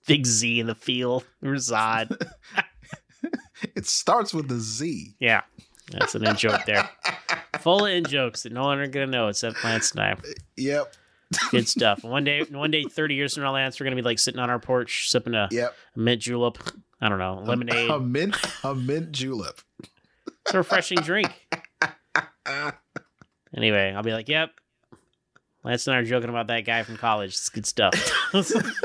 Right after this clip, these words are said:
Speaker 1: Guy from college.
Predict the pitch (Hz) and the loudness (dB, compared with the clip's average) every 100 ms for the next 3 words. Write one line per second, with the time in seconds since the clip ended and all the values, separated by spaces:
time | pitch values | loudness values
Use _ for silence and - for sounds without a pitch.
0 | 480 - 494 480 - 494 - 480 480 - | -2 0 -2 -2 -4 -4 -2 -4 -4 -4
1 | 466 - 466 - - - - 330 - - | -6 -2 -4 -4 -8 -10 -6 -8 -8 -14
2 | - - - 104 101 - 101 - - - | -12 -12 -6 0 0 0 -6 -4 -4 -4
3 | - - | -4 -6